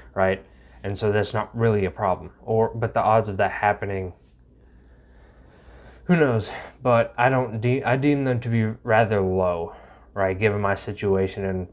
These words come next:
with the, specific to the car example, with how my car is personally right now. So keeping that in mind, right? So just thought I'd try something new, do a little bit m-, different a video.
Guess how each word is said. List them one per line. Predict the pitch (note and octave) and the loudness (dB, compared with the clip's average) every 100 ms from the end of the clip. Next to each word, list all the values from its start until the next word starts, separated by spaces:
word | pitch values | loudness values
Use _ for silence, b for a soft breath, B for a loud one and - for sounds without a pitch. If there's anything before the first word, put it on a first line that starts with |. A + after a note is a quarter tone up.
| - | -8
with | A#2 A#2+ | -6 -4
the, | - G2 F#2 | -2 -2 -4
specific | - - - F#3 D#3+ - | -6 -4 0 0 -2 -2
to | |
the | G#2+ | -2
car | G#2 A2 G#2 | 4 4 4
example, | G2 G2+ F#2+ | 2 -4 -4
with | F#2+ | -6
how | G2+ F#2+ | -4 -2
my | F#2+ | -4
car | F#2 G2+ F#2 F#2 | -2 0 0 -2
is | |
personally | - G#2+ F#2 G2 F2+ | -4 -6 -6 -8 -8
right | E2+ E2+ | -8 -8
now. | F2+ E2+ - B B | -8 -8 -12 B B
So | - F2+ F2+ - _ b b | -10 -6 -8 -10 _ b b
keeping | D#3 C#3+ B2 | 0 0 2
that | G#2+ | 0
in | F#2+ | -2
mind, | E2 E2 - b b b G#2+ | -6 -10 -14 b b b 0
right? | G#2 G#2 - - - - - - _ _ - - - | 0 0 -8 -20 -20 -20 -20 -20 _ _ -20 -12 -4
So | A2 | -2
just | A2+ | 0
thought | C3+ A#2 - _ - | 2 2 0 _ -16
I'd | A2 | -4
try | C#3 A#2+ | -2 -2
something | C3 A#2 A2 | -2 -4 0
new, | A2 A2+ G2 | 0 0 -2
do | F#2+ A2+ | -2 0
a | |
little | A2+ G#2+ | 2 2
bit | A2 | 0
m-, | A2 - - _ _ _ - | -6 -12 -20 _ _ _ -10
different | A2+ A2+ | -6 -6
a | G2+ | -2
video. | G#2+ G#2 G#2 G2+ G2+ | 0 2 2 2 0